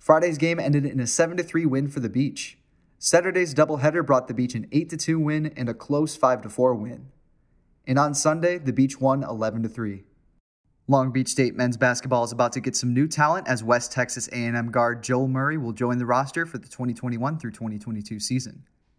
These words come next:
The six-foot junior announced his commitment to the Beach on April seventh. After leading his previous team to its third straight championship, Murray was named M V P for the Lone Star Conference.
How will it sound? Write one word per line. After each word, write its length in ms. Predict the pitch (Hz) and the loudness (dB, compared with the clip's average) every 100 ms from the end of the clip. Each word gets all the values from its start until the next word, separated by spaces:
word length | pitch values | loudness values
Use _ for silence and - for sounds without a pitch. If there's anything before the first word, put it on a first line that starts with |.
| _ _ _ _ _ _ | _ _ _ _ _ _
The 80 | - | -2
six-foot 400 | 135 190 - 185 | 2 2 0 -2
junior 300 | 131 156 170 | 2 0 2
announced 320 | 156 123 123 | 2 2 0
his 100 | 123 | -6
commitment 360 | - 123 131 131 | -2 -2 -2 -4
to 80 | 123 | -6
the 100 | 107 | -2
Beach 240 | 135 160 120 | -2 -4 -8
on 140 | 110 | -8
April 260 | 120 117 104 | -8 -12 -10
seventh. 460 | 117 113 - _ _ _ _ _ - | -6 -6 -6 _ _ _ _ _ 0
After 240 | 143 - | 0 2
leading 260 | 143 160 175 | 2 2 0
his 120 | 160 | -4
previous 360 | - 170 180 180 | -4 -6 -2 -4
team 200 | 190 190 | -4 -4
to 100 | 165 | -4
its 120 | 151 | -4
third 260 | 165 160 160 | -2 -2 -2
straight 240 | 160 151 | -4 -4
championship, 680 | 147 147 151 151 160 165 - | -4 -4 -6 -8 -8 -10 -12
Murray 260 | 117 131 143 | -4 -2 0
was 160 | 147 131 | 0 0
named 260 | 131 123 | 0 0
M 200 | - 135 | -2 0
V 140 | 131 139 | 0 0
P 180 | 143 156 | 0 -2
for 140 | 120 | -4
the 80 | 117 | -4
Lone 200 | 113 113 | -2 -2
Star 220 | - 107 | 0 0
Conference. 640 | 104 117 120 - - - | 0 -6 -6 -12 -14 -16